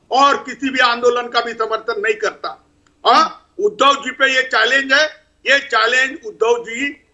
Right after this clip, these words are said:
positively लेंगे, हम जनता में जाएंगे और पैसे बताएंगे। हाँ, क्यों चुप बैठी है सरकार? सरकार हमारे इतने में, मैं बोल रहा हूँ,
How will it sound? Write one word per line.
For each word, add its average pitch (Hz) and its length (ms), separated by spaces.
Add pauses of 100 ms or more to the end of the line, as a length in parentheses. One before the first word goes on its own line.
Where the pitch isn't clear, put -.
positively 247 720
लेंगे, 233 520 (220)
हम 226 140
जनता 220 380
में 240 180
जाएंगे 247 460 (340)
और 311 180
पैसे 294 480
बताएंगे। 277 680 (320)
हाँ, 302 420
क्यों 311 180
चुप 320 300
बैठी 269 280
है 262 80
सरकार? 262 680
सरकार 285 760 (300)
हमारे 262 400
इतने 269 440
में, 262 200
मैं 233 240
बोल 262 280
रहा 233 100
हूँ, 226 340